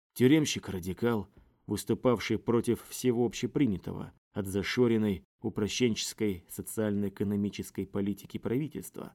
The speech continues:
мелочных правил и процедур учреждения, и до пораженческого фатализма самих зэков. Дик приводил писателей, поэтов и художников. Посмотреть, что получится. Замечал, как в некоторых вспыхивала искра.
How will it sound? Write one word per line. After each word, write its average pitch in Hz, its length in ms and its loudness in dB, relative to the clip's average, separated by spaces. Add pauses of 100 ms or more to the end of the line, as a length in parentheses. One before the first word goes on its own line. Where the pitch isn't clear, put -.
(160)
мелочных 127 520 0
правил 117 480 2
и - 80 -2
процедур 117 540 0
учреждения, 117 760 -2 (140)
и 202 100 4
до 131 280 6
пораженческого 123 920 2
фатализма 120 640 2
самих 120 360 0
зэков. 131 460 -2 (520)
Дик 135 360 2
приводил 110 440 2
писателей, 123 840 -2
поэтов 123 480 0
и 117 40 -2
художников. 135 680 -4 (240)
Посмотреть, 175 500 0
что - 140 -6
получится. - 720 -4 (180)
Замечал, 156 580 2
как 117 200 -2
в 107 180 2
некоторых 160 600 0
вспыхивала 110 640 -2
искра. - 600 -8